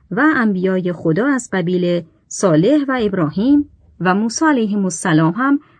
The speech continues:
از این گونه خوارق عادات بسیار داشتند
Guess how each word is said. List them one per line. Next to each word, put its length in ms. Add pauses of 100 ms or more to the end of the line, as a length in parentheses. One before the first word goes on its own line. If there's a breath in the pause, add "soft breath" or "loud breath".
(140)
از 240
این 240
گونه 240
خوارق 500
عادات 640
بسیار 400
داشتند 520